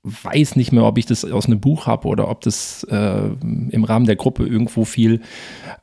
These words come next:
Ähm, ich hab's auch nicht rausfinden können, aber der Satz lautete, „Intuition ist die Mischung aus Erfahrung und Wissen.“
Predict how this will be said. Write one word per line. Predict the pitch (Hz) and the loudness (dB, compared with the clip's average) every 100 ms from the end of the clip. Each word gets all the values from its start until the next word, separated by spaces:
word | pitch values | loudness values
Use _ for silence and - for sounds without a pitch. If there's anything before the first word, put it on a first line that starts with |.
| - | 0
Ähm, | 113 113 113 107 | 4 6 6 4
ich | 110 | 2
hab's | 131 - | -2 0
auch | 120 | 2
nicht | 117 - | 2 2
rausfinden | 107 131 - 190 95 | 2 2 -2 -2 -2
können, | 95 95 | 0 2
aber | 104 113 113 104 - - | 2 4 4 2 -4 -2
der | 113 | 2
Satz | 117 135 - | 2 0 0
lautete, | 120 127 131 135 120 117 - - - - - | 0 2 0 2 2 0 -6 -20 -20 -8 0
„Intuition | 139 143 127 - - 127 131 | 0 4 2 2 0 2 2
ist | 113 - | 0 2
die | |
Mischung | 110 117 123 | 2 2 2
aus | 113 107 | 0 -2
Erfahrung | - 101 - 107 117 113 | -2 -4 0 0 2 0
und | 110 98 | -2 -2
Wissen.“ | 107 - 98 | -2 -4 -8